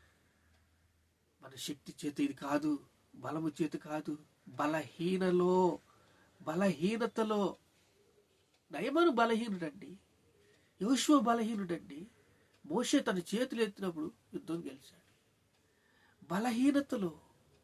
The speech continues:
చూడండి, బలహీనతలో మన ప్రధాన యాజకుడు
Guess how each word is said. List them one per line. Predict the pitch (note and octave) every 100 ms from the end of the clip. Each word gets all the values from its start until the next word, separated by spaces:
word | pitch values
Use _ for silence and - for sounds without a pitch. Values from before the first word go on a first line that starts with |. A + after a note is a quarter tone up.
| _ _ _ _ _
చూడండి, | - F3+ - _ _ _ _ _ _ _ _ _ _ _ _ _ _ _ _ C3
బలహీనతలో | F3+ A#3 A#3+ F#3 C4+ C4 B3 A3 F#3+ F#3 D3+ - _ _ _ _ _ _ _ _ _ _ E3
మన | D#3+ E3+
ప్రధాన | - D3 - G3 C4+ B3+
యాజకుడు | G#3+ F#3 F#3 F#3